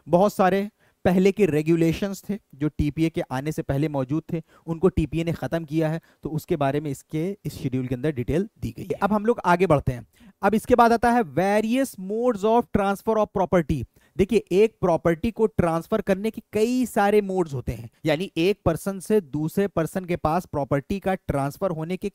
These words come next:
कई सारे मोड्स होते हैं। इनको हम लोग ब्रॉडली दो पार्ट में डिवाइड कर सकते हैं, transfer of property by act of parties, transfer of property by operation of law। देखिए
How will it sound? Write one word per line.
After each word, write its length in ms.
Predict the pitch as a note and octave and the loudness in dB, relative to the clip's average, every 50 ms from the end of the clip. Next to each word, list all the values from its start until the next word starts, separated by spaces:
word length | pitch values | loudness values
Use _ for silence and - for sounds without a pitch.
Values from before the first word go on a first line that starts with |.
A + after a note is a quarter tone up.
| _ - | _ -4
कई 260 | G#3 A3+ B3 C4 A#3+ | -2 -2 -2 -4 -6
सारे 340 | - - A3 G#3 G#3 G#3+ G#3+ | -4 -2 -2 2 2 2 0
मोड्स 340 | G3 G3 G3 G3 E3+ C#3 | 0 -2 -2 -2 -2 -2
होते 180 | D3+ C3+ - C3+ | -6 -6 -6 -10
हैं। 160 | - - - _ _ _ _ _ _ _ _ - _ - | -12 -12 -20 _ _ _ _ _ _ _ _ -12 _ -2
इनको 320 | A3 A3 A3 - B3 C4 | -2 -2 -2 2 2 4
हम 200 | A3 A#3 A3+ G#3+ | 4 4 0 0
लोग 220 | A3+ B3 G3 D#3+ | -2 -2 -4 0
ब्रॉडली 480 | D3 F#3 F#3+ F#3+ F#3+ F#3+ G#3 G#3+ A#3+ A3+ | 0 4 4 4 4 4 2 0 0 -2
दो 240 | D#3 C#3 F#3+ G#3 G3 | 0 2 4 4 4
पार्ट 300 | - - E3+ E3 D#3+ - | 4 2 2 2 2 0
में 120 | D#3+ E3 D3 | -2 -2 0
डिवाइड 280 | D3+ C#3 C3+ C3+ B2+ | 0 0 0 -2 -2
कर 120 | - C3 A2 | -4 -8 -8
सकते 300 | - B2+ - _ - - | -8 -14 -14 _ -12 -12
हैं, 200 | - - G2+ _ _ _ _ _ _ _ _ _ _ _ _ _ _ _ _ | -12 -14 -20 _ _ _ _ _ _ _ _ _ _ _ _ _ _ _ _
transfer 400 | F#3+ F#3+ F#3 F#3 F3+ - A3 A3+ | 2 4 4 2 0 0 0 2
of 120 | A3 G#3+ - | 2 2 2
property 500 | G#3+ G#3 F#3+ - G#3 G#3 F#3 - A3+ A3 | 2 0 2 2 2 0 2 0 -4 -2
by 200 | E3 D#3 F3 F3 F3 D#3+ - _ _ - | 2 2 4 4 2 0 -2 _ _ -4
act 300 | C#3+ D#3 E3+ - _ - | -2 -2 -2 -2 _ -2
of 120 | A3 G#3+ - _ A3+ | -2 -2 0 _ 2
parties, 400 | A3+ A3+ G#3+ - B3+ C4+ C4+ - - - _ _ _ _ _ _ _ _ _ _ _ _ _ | 2 2 2 0 -2 -2 -4 -6 -10 -20 _ _ _ _ _ _ _ _ _ _ _ _ _
transfer 380 | - F3 F3 F3+ F3 - A3 G#3+ | 2 2 2 0 -2 -2 0 0
of 120 | G#3 G3 | 0 0
property 500 | - G3 F3+ D#3+ - F3+ E3+ - - G#3+ G3 | 0 -2 -4 0 0 -2 -2 0 -2 -4 0
by 180 | D3+ E3 E3 F#3+ A3+ G3 - _ _ D#3+ | 2 2 2 2 0 -4 -8 _ _ -2
operation 460 | D3+ C#3+ - - D3 C3 - E3 C#3+ | -2 0 0 -2 -2 -2 -4 -6 -6
of 200 | C3+ B2 - C3+ | -8 -10 -10 -10
law। 140 | A#2+ A2 - - _ _ _ _ | -10 -10 -12 -14 _ _ _ _
देखिए 280 | C#3+ F3 D#3+ - A#2+ | -2 -2 -2 -2 -6